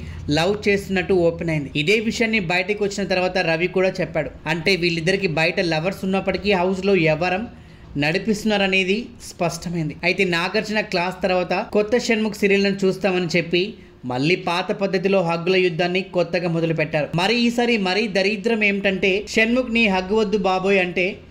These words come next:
సిరి కొసరి కొసరి ఇవ్వడం, మళ్ళీ ఇది ఫ్రెండ్‌షిప్ హగ్ అని కెమెరాలతోనూ ఆడియన్స్తోనూ చెప్పి మరీ హగ్గులు చేసుకోవడం ఇప్పటికే సిరి పద్ధతి చూసి నెటిజన్లు దుమ్మెత్తిపోస్తున్నారు. "నిన్ను చూసి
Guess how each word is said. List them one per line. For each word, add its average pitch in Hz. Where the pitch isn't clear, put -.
సిరి 185
కొసరి 175
కొసరి 180
ఇవ్వడం, 170
మళ్ళీ 170
ఇది 247
ఫ్రెండ్‌షిప్ 220
హగ్ 196
అని 202
కెమెరాలతోనూ 202
ఆడియన్స్తోనూ 185
చెప్పి 170
మరీ 190
హగ్గులు 147
చేసుకోవడం 160
ఇప్పటికే 196
సిరి 208
పద్ధతి 190
చూసి 196
నెటిజన్లు 180
దుమ్మెత్తిపోస్తున్నారు. 160
"నిన్ను 180
చూసి 208